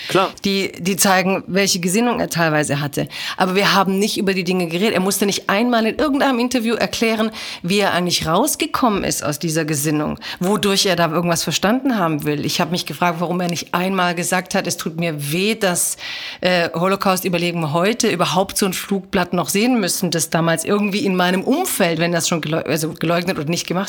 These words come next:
Speaker 2: hat oder nicht gemacht haben will.“ Aber weißt du, was ich krass finde, ist, dass Söder um ihn gelungen ist, den Spin zu drehen,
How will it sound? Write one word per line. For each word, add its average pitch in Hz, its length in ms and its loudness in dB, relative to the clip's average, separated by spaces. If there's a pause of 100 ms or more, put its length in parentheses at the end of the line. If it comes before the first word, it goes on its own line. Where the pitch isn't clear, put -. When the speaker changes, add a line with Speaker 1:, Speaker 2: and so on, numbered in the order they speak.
(100)
Speaker 2:
hat 185 140 -2
oder 156 120 -4
nicht 160 200 -4
gemacht 156 280 -4
haben 160 200 -2
will.“ 208 220 0 (540)
Aber 196 220 2
weißt 220 200 0
du, 202 140 -2
was 196 180 0
ich - 220 -2
krass 247 280 0
finde, 254 240 0
ist, 214 200 -4
dass 185 180 0
Söder 220 380 0
um - 140 -2
ihn 254 280 0
gelungen 220 400 0
ist, 175 380 -2 (460)
den 202 160 0
Spin 247 420 2
zu 233 160 -2
drehen, 220 500 0